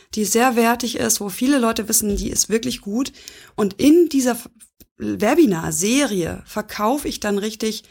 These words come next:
pitche ich für meinen Kurs, stell den genauer vor, geh auf Fragen ein. So, und das bis dahin, der Zeitpunkt da bis dahin, von jetzt bis dahin, also die, der Verkauf ist schon gestartet sozusagen, läuft aber irgendwie mehr oder weniger im Hintergrund,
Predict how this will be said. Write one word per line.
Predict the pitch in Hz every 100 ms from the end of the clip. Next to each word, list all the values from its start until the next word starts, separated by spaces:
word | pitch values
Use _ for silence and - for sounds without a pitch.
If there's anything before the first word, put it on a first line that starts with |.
| _ _
pitche | - 294 294 -
ich | 214 190 202 - _ _
für | - 226
meinen | 226 208 190
Kurs, | - 240 233 -
stell | 214 226
den | 226 214
genauer | 202 202 196 202
vor, | - 240 233 220
geh | 202 220
auf | 233 214
Fragen | - 185 208 233 208
ein. | - 190 185 185 - - - - -
So, | - 165
und | 165
das | 220 -
bis | - 226 226
dahin, | - 196 185 190 262 480 - -
der | 208
Zeitpunkt | 208 208 208 190 190
da |
bis | 190 -
dahin, | 180 196 294
von | - 190
jetzt | 196 -
bis | -
dahin, | - 175 202 294
also | 196 185
die, | 175 180 - - - - _ _
der | - 202 -
Verkauf | - 190 190 233 320 339
ist | -
schon | 226 208
gestartet | 202 - 180 233 320 302
sozusagen, | 285 - 226 220 208
läuft | 190 196 294 -
aber | 202 202
irgendwie | 196 190
mehr | 190 226
oder | 226 190
weniger | 202 190 175
im | 170
Hintergrund, | 208 339 302 247 202 240 339